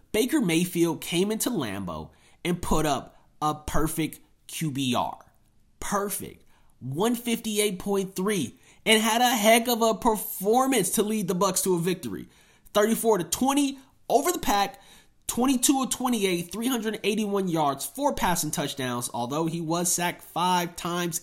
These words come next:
and he lost a fumble. Baker Mayfield came and balled out, and he took his team to seven and seven and knocked Green Bay down to six and eight. That's not where they want to be, and it also meant that it knocked them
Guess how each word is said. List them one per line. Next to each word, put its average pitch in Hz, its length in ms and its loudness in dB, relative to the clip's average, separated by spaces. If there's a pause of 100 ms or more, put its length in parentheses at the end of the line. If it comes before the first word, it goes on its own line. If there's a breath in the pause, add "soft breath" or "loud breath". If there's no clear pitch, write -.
and 208 180 2
he 208 80 -2
lost 180 220 2
a 160 40 -8
fumble. 247 480 4 (1200 loud breath)
Baker 285 240 4
Mayfield 269 400 2
came 247 340 4
and 190 120 0
balled 220 280 8
out, 143 300 4 (340 loud breath)
and 165 160 2
he 302 300 10
took 254 220 0
his 233 200 0
team 220 360 0
to 151 80 -2
seven 262 680 2 (160)
and 175 160 2
seven - 540 0 (380)
and 135 260 -2
knocked 175 340 0
Green 151 280 0
Bay 208 240 2
down 180 320 0
to - 160 -6
six - 580 0 (180)
and 123 220 -6
eight. 123 320 -4 (1040)
That's 185 240 4
not 202 160 2
where 185 100 4
they 175 80 2
want 165 200 2
to 147 40 -2
be, 156 380 -2 (340 soft breath)
and 131 120 -6
it - 120 -6
also 214 320 4
meant 147 260 0
that 131 140 0
it 160 80 4
knocked 160 360 -2
them 156 180 -2